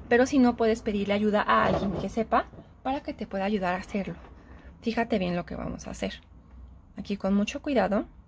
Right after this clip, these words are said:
Muy bien. Es como cuando amarras agujetas. Voy a pasarlo alrededor de mi dedo. Aquí.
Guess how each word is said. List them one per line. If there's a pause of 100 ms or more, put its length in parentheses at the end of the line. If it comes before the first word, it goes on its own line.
(240)
Muy
bien. (1120)
Es
como
cuando
amarras
agujetas. (1160)
Voy
a
pasarlo
alrededor
de
mi
dedo. (880)
Aquí.